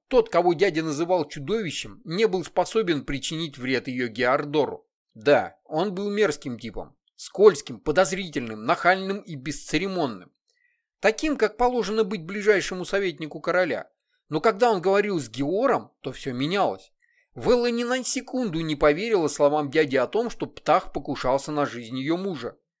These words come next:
Да, этот тип мог убить кого угодно, но только не своего друга, спасшего ему жизнь. Как-то вечером Геор рассказал ей историю несчастного графа, изуродованного магами отца.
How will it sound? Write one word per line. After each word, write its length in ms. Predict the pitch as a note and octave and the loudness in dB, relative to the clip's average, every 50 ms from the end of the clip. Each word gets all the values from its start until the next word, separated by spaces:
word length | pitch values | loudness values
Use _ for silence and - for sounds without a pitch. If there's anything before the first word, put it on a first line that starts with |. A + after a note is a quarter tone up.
| _ _ _ _ _ _ _ _ _ _ _ | _ _ _ _ _ _ _ _ _ _ _
Да, 320 | B2 B2 F#3 G3 D#3 A2+ G#2+ | 0 6 6 8 8 6 4
этот 340 | B2 C3 - F#3 D3+ - | 0 -4 -4 -6 -6 -8
тип 220 | - - B3 B3 - | -8 -8 -8 -6 -4
мог 260 | F#3+ E3 D3+ B2+ - | -4 -4 -4 -2 -4
убить 320 | C#3 B2+ A2+ A#2+ A#2 - | -6 -8 -8 -10 -14 -10
кого 300 | - - C3+ C3+ C#3+ D3 | -2 -2 0 2 2 2
угодно, 420 | D#3 D#3+ D#3+ F3+ D#3 - A#2 A2 G#2 - | 0 2 2 2 2 2 -2 -8 -10 -4
но 180 | D#3 F3 G#3+ | -2 0 0
только 320 | G#3+ A3+ A3 G#3+ A3 G#3+ G#3 | 4 6 4 4 4 0 -4
не 100 | G#3 G#3 | -4 -6
своего 460 | - - G#3+ A3+ A#3 A#3 A3+ A3+ F3 | -6 -6 -6 -4 -4 0 0 0 0
друга, 360 | C3+ D#3 G3+ A#3+ F#3 C#3 C#3 | 0 -2 -4 -4 -2 -2 -2
спасшего 600 | - - - G3+ F#3 F3+ - - - E3 E3+ F3+ | -4 0 2 4 4 4 2 -2 -4 -4 -2 -2
ему 260 | F3+ F#3 F#3 F#3+ G3 | -4 -4 -4 -6 -6
жизнь. 380 | F3 E3+ F3+ D3 A2 A#2 A2+ _ _ _ _ _ _ _ _ _ _ _ _ | -6 -6 -6 -6 -8 -8 -14 _ _ _ _ _ _ _ _ _ _ _ _
Как-то 280 | - G#3+ F#3+ - - G3 | 4 4 4 4 2 0
вечером 440 | A3 C4+ C#4 C#4 G#3 F3 E3 D3 | 2 0 0 2 0 0 0 0
Геор 260 | C3+ D3+ F#3+ G#3+ G#3 G3 | 2 4 4 4 4 4
рассказал 520 | F#3+ - - - G3 G3 F#3+ G3+ G3 F#3+ | 2 -2 0 0 0 2 4 2 2 2
ей 160 | F3+ F#3 F#3+ | 0 -4 -6
историю 440 | F3 - - - B3+ A3 D#3+ D3+ C#3 | -10 -6 -4 -2 -2 0 0 0 -2
несчастного 600 | C#3 C3+ C3 - D#3 D3 C3+ - D3+ D3+ D3 D3+ | -2 -4 -2 2 2 2 2 2 0 0 0 0
графа, 360 | C3+ D#3 E3+ C#3+ - - C3 | 4 6 6 6 4 2 -4
изуродованного 920 | G#2 - E3+ B2 A2 E3+ E3 E3 D#3+ C#3 C#3 C#3 C#3+ C#3 C#3 C#3+ C#3+ D3 D3 | -12 -10 -10 -4 -2 -2 0 0 0 0 -2 -2 -2 -2 -2 0 2 2 2
магами 500 | D3 D3 D3+ D#3 C#3+ A#2 C3 C#3 C#3 C#3 | 2 2 2 2 2 2 0 -2 0 0
отца. 500 | C#3+ D#3 D#3 - - - C#3 G2+ - - | 0 0 -2 -4 -4 -2 -2 -2 -4 -8